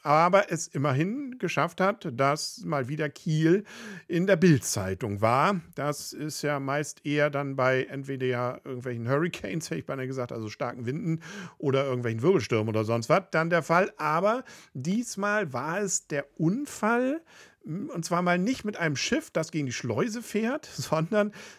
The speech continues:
mit einem E-Auto. Also beziehungsweise es ist wohl so ein kleiner Transporter, der sich irgendwie, und so richtig konnte ich das weder dem Bericht in den Kieler Nachrichten noch dem in der Bild-Zeitung entnehmen,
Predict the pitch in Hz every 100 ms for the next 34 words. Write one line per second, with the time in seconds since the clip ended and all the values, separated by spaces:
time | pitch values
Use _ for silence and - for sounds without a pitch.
0 | _ - - 151 165 165 170 _ 165 208
1 | 262 - - 113 113 - 92 92 90 -
2 | _ _ - 131 131 127 120 139 123 127
3 | 135 127 - 151 147 131 123 127 160 143
4 | 127 120 113 - 123 143 175 202 294 330
5 | - - - 156 160 208 196 190 - -
6 | 196 240 302 254 208 120 131 156 202 285
7 | 392 - 180 185 - 143 151 214 233 208
8 | 208 202 175 160 135 202 196 185 165 185
9 | 175 170 156 165 151 160 202 185 139 147
10 | 190 - 180 160 135 123 302 - 131 135
11 | 127 127 135 240